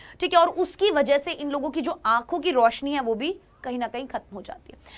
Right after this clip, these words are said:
So, हाई टेम्परेचर्स, जिन भी फैक्ट्रीज के अंदर ये काम करते हैं वहाँ का टेम्परेचर बहुत ज्यादा हाई होता है, ठीक है, बहुत भयंकर गर्मी में काम करते हैं। हमें दो मिनट गर्मी में बाहर जाना पड़ जाए, हाय हाय, हमारा ऐसे लग जाता है कि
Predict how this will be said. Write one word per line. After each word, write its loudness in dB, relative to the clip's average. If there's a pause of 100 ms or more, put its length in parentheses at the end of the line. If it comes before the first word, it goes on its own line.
(160)
So, 4
हाई 10
टेम्परेचर्स, 0
जिन -2
भी 0
फैक्ट्रीज 2
के 0
अंदर 0
ये -2
काम 4
करते 0
हैं -2
वहाँ 4
का 2
टेम्परेचर -2
बहुत 2
ज्यादा 6
हाई 2
होता -10
है, -16 (460)
ठीक -4
है, 2
बहुत 6
भयंकर 2
गर्मी 2
में 0
काम 4
करते -4
हैं। 0
हमें 0
दो 2
मिनट -2
गर्मी -2
में -6
बाहर 6
जाना 2
पड़ -2
जाए, 6
हाय 6
हाय, 4
हमारा 4
ऐसे 0
लग -2
जाता 0
है -4
कि 0